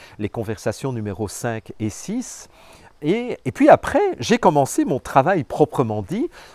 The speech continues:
pour vous dire, ben, en fait, voilà un premier, euh, un premier élément qui peut vous servir de façon très concrète pour repérer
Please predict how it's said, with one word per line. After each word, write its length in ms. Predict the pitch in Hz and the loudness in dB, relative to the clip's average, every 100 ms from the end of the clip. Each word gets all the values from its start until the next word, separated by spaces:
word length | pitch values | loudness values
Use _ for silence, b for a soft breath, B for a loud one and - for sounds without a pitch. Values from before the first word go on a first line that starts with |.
| B | B
pour 260 | - 208 233 | -2 -2 -2
vous 140 | 120 | -6
dire, 260 | 110 208 247 | -4 -2 0
ben, 140 | 214 - | 0 0
en 60 | 131 | 0
fait, 300 | 269 269 - b b b _ _ - | -2 -2 -10 b b b _ _ -4
voilà 480 | 123 185 226 240 - | 6 8 8 6 2
un 100 | 147 | 0
premier, 800 | - - 160 156 175 165 139 113 113 | 0 2 2 2 0 -2 -4 -8 -8
euh, 220 | 110 104 | -8 -6
un 120 | 117 | -6
premier 380 | 117 - 180 160 131 | -4 0 0 2 0
élément 400 | 113 113 185 254 | -2 0 -2 -2
qui 180 | - 139 | -4 -2
peut 140 | 180 | 0
vous 180 | 147 127 | 2 0
servir 880 | - 143 110 104 127 233 262 - - - | 2 2 2 0 -4 -2 -4 -6 -10 -14
de 180 | 113 120 | -4 -2
façon 320 | - 117 123 | 0 0 0
très 220 | 113 - | -2 -2
concrète 480 | 165 123 - 196 240 - B B B | -2 -2 -2 -4 -4 -8 B B B
pour 200 | - 240 | 0 2
repérer 560 | 170 - 131 139 202 | 2 2 0 2 -2